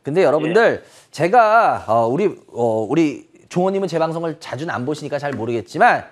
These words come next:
Speaker 1: 예, 제가 여러분들 제철주에 대해서 계속 제철주가 이제 쭉쭉 올라갈 겁니다라고 말하든가요, 아니면은 "제철주 실은 이제는 마-, 너무 많이 가서 이제부터는, 어, 점점 어려울 거예요"라고 말하든가요. 우리 시청자 여러분들 아시죠? 제가 뭐라고 얘기했는지.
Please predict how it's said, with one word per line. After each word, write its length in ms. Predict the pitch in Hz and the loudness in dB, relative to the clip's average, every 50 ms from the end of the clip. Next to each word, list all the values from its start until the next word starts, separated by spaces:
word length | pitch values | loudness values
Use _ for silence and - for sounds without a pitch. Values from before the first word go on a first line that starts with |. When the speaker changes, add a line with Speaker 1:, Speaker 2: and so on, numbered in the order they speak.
| _ _ 107 | _ _ -8
Speaker 1:
예, 200 | 113 113 98 - _ - _ _ _ | -8 -8 -8 -10 _ -20 _ _ _
제가 260 | - - 190 247 233 | -4 -2 2 2 2
여러분들 720 | 170 175 202 214 208 190 185 180 190 202 196 170 123 - | 2 2 0 -4 -4 -2 -2 0 0 0 -2 -2 -4 -8
제철주에 600 | - - 127 120 - - 311 285 - - 277 247 220 | -12 -10 -10 -8 -4 -2 -2 -2 -2 -2 -2 -2 0
대해서 760 | 202 190 175 156 151 160 135 131 143 143 143 139 123 104 90 - _ _ _ _ | 0 0 0 0 0 0 0 2 2 2 0 0 0 -2 -4 -8 _ _ _ _
계속 380 | - - 104 131 185 240 190 - | -16 -12 -8 -4 -2 -2 -2 -2
제철주가 640 | 156 147 - - 226 214 - 208 196 180 175 170 | -6 -4 -2 -2 -2 -2 -2 -4 -2 2 2 2
이제 200 | 160 127 127 156 | 2 0 -4 -6
쭉쭉 340 | 151 - 277 - - 339 196 | -8 -8 -12 -6 -4 -2 0
올라갈 400 | 139 131 147 190 220 220 220 196 | 0 2 4 4 4 4 2 0
겁니다라고 920 | - 202 190 185 170 156 156 151 147 147 147 147 147 135 117 117 123 165 156 | -2 -4 -4 -4 -4 0 2 2 2 4 4 2 2 0 0 -2 -4 -4 -4
말하든가요, 680 | 117 98 107 135 151 147 139 131 127 120 120 120 143 | -4 -2 -2 -2 -2 -4 -4 -2 -2 -2 0 0 0
아니면은 720 | 147 117 113 123 131 135 123 123 127 135 139 131 113 95 - _ _ _ _ _ - - | 0 -2 -2 -4 -6 -6 -6 -4 -4 -4 -4 -4 -6 -8 -12 _ _ _ _ _ -14 -12
"제철주 380 | 123 - - 247 226 226 233 220 | -10 -4 -2 -2 -2 -2 -4 -8
실은 260 | - - 233 233 220 | -8 -4 -2 -2 -2
이제는 340 | 156 127 143 170 170 175 165 | -2 -4 -4 -4 -4 -4 -4
마-, 140 | 117 87 87 | -6 -6 -4
너무 240 | 90 120 147 190 208 | -4 -4 -2 -2 0
많이 200 | 160 127 151 165 - | -2 -2 -2 -4 -6
가서 440 | - 107 98 - 143 139 143 147 131 | -6 -8 -6 -4 -2 -2 -2 -2 -2
이제부터는, 600 | 113 110 147 151 147 - - 147 127 131 135 123 - _ _ _ _ _ _ - | -4 -6 -6 -8 -8 -10 -10 -10 -8 -8 -10 -10 -14 _ _ _ _ _ _ -14
어, 100 | 139 135 | -14 -12
점점 460 | - - 135 147 175 175 208 175 131 - - _ _ _ - | -8 -6 -4 -2 0 0 0 0 -2 -6 -16 _ _ _ -2
어려울 500 | - 120 143 170 202 214 226 220 220 220 | 0 2 4 4 4 4 4 0 0 2
거예요"라고 720 | 208 208 196 190 190 190 185 185 185 185 160 131 143 156 | 2 4 4 4 2 2 2 2 2 2 2 0 0 0
말하든가요. 640 | 139 107 107 113 117 110 110 98 95 98 107 120 120 101 | 0 0 0 0 -2 -2 -4 -6 -4 -2 -2 -2 -2 -2
우리 140 | 104 113 120 | -4 -4 -6
시청자 300 | - - 247 233 233 226 | -6 -6 -4 -2 0 0
여러분들 340 | 202 196 175 175 160 165 127 | 0 0 -2 -2 -2 -2 0
아시죠? 440 | 110 101 101 - - - 95 82 | 0 -2 -2 -4 -6 -8 -10 -8
제가 180 | - 135 156 147 | -6 -4 -2 -2
뭐라고 320 | 123 127 143 147 143 131 | 0 2 2 2 2 0
얘기했는지. 580 | 117 98 92 98 90 90 87 87 - - - | -2 -4 -6 -8 -10 -12 -14 -16 -18 -20 -20